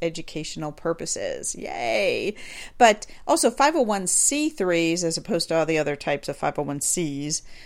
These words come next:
there are C fours and sixes and sevens. Um, five oh one C three organizations, because they have a, a,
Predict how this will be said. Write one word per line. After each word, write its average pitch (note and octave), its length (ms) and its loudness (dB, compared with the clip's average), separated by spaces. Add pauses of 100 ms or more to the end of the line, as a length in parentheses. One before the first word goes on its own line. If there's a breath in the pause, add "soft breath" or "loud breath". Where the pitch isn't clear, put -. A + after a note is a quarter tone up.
(140 loud breath)
there E3 120 2
are D#3+ 40 2
C D#3+ 280 -2 (300)
fours D3+ 400 2
and D3 160 -4
sixes D3 340 -4
and C#3+ 140 -6
sevens. D3 340 -2 (280 loud breath)
Um, F3+ 260 0 (140)
five A3 180 4
oh A3 60 0
one G3 160 -2
C F3 280 0
three C4 440 -2
organizations, D#3 840 -2
because D#3+ 360 -6
they D#3+ 120 -2
have D#3+ 380 -2
a, D3 340 -2
a, C#3+ 220 -6